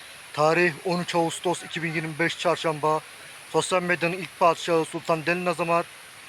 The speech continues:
Uşak'ın Karaağlı ilçesinde Kavaklı Köyü yakınlarında bul-, bulunan Cilandras Köprüsü'ndeki Cilandras, Cilandras Köprüsü'nün üze-, üzerinden geçecek.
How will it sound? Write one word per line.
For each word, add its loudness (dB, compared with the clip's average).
Uşak'ın 2
Karaağlı 2
ilçesinde -2
Kavaklı 2
Köyü -2
yakınlarında -4
bul-, -6
bulunan -2
Cilandras 2
Köprüsü'ndeki -2
Cilandras, 2
Cilandras 2
Köprüsü'nün -8
üze-, -4
üzerinden -4
geçecek. -4